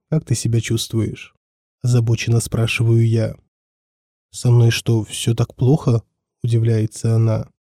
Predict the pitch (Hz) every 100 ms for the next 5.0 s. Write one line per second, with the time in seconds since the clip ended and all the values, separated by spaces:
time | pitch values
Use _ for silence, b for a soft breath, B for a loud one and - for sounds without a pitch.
0 | - 120 117 - - 127 175 165 147 127
1 | 117 117 113 110 110 - _ _ _ _
2 | _ _ _ _ _ _ 131 127 143 -
3 | 123 117 113 113 110 107 _ 120 120 143
4 | 131 139 127 - 120 - 117 113 107 104